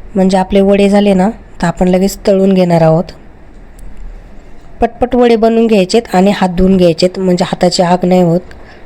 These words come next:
नाही तर खूप आग होते हाताची हिरव्या मिरचीने. आता इथं आपलं तेल तापलेलं आहे, आपण वडे तळून घेणार आहोत. हळूच वडे टाकायचेत,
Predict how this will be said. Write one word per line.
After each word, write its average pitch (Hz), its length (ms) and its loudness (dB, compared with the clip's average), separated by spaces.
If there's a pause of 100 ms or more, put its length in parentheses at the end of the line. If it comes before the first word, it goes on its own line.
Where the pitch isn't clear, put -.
(140)
नाही 175 180 2
तर 185 100 -2
खूप 196 280 0
आग 175 160 0
होते 170 200 0
हाताची 160 400 -2
हिरव्या 165 300 2
मिरचीने. 170 480 -2 (920)
आता - 120 0
इथं 233 160 2
आपलं 226 280 0
तेल 240 220 2
तापलेलं 233 360 2
आहे, 208 160 4
आपण 208 320 -2
वडे 214 320 4
तळून 214 260 2
घेणार 170 260 2
आहोत. 143 160 2 (1160)
हळूच 262 360 0
वडे 254 220 2
टाकायचेत, 214 420 0